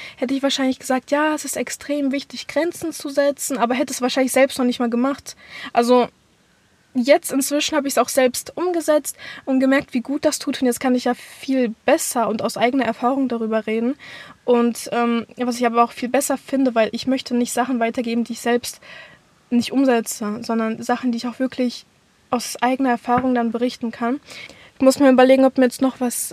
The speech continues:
einfällt, sonst würde ich die Folge einfach beenden. Was mir jetzt noch in den Kopf kommt, ist das Thema, dass man Angst vor der Meinung von anderen hat, aber das ist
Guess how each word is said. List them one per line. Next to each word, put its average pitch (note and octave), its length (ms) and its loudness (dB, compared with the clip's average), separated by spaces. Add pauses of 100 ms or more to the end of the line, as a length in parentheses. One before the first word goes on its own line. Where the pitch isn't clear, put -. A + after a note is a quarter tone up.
einfällt, B3+ 460 0
sonst B3 260 -2
würde B3 120 -2
ich A#3 100 -6
die B3+ 80 -12
Folge B3+ 320 -2
einfach A#3+ 400 -6
beenden. A3+ 640 -6 (340)
Was C4+ 140 -2
mir C4 80 6
jetzt C4+ 120 -2
noch D4+ 60 0
in C#4+ 80 4
den C4 100 2
Kopf - 300 -6
kommt, C#4 260 -2
ist - 220 -4
das - 240 -4
Thema, C#4+ 520 0
dass B3 220 -6
man B3+ 140 0
Angst C4 260 0
vor C4+ 120 -2
der B3 100 4
Meinung B3 280 2
von B3+ 160 -4
anderen A#3+ 380 0
hat, A#3 240 -2
aber A3 240 0
das A#3 220 -2
ist - 200 -8